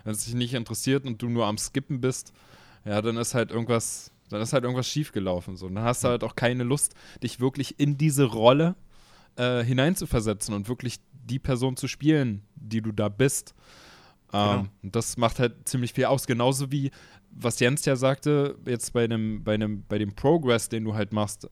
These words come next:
Speaker 1: das Level-System, das muss halt auch wirklich spürbar sein. Wenn's dir im
Speaker 2: Mhm.
Speaker 1: Endeffekt nur,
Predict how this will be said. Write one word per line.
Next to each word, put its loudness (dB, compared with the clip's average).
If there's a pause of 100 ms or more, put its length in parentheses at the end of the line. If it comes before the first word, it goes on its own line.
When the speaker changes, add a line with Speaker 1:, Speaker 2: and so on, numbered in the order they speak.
(260)
Speaker 1:
das -8
Level-System, 2 (580)
das -8
muss 2
halt 2
auch -4
wirklich -4
spürbar 2
sein. -4 (340)
Wenn's -4
dir 0
im -2
Speaker 2:
Mhm. -6
Speaker 1:
Endeffekt -4
nur, 2